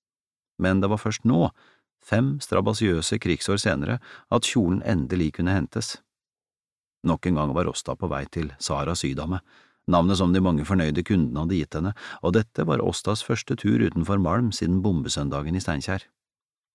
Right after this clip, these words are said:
"Da får kjolen bli tjuefemårsgave", tenkte Åsta, og gledet seg til å prøve den. Hun la den ene hånden over magen og strøk seg rundt midja. Nei, vekta var den samme, så kjolen ville nok passe.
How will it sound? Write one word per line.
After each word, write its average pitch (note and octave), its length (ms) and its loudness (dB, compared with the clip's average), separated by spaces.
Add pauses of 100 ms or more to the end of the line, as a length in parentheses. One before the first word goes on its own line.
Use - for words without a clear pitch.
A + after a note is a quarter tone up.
(720)
"Da D#3+ 280 2
får C3 340 -2
kjolen A2 340 0
bli G#2+ 220 0 (140)
tjuefemårsgave", A2+ 800 -2 (280)
tenkte A2 280 2
Åsta, - 240 -6 (400)
og G#2+ 160 2
gledet E2 320 4
seg C3+ 200 0
til C#3 120 2
å - 40 0
prøve C#2+ 280 0
den. G2+ 100 0 (840)
Hun E2+ 160 4
la D2 160 4
den E2 160 0
ene D2+ 160 -2
hånden C#2 300 -2
over E2 180 -2
magen D2+ 360 -4
og E2 120 -10
strøk C#2+ 320 -4
seg E2 140 0
rundt D#2+ 180 -4
midja. D2 300 -4 (800)
Nei, - 200 -6 (400)
vekta G2+ 320 0
var C#2+ 120 0
den D2+ 80 -6
samme, C#2 280 -6 (320)
så G2 160 -2
kjolen G2+ 320 4
ville E2 160 2
nok A2 160 -2
passe. - 320 -6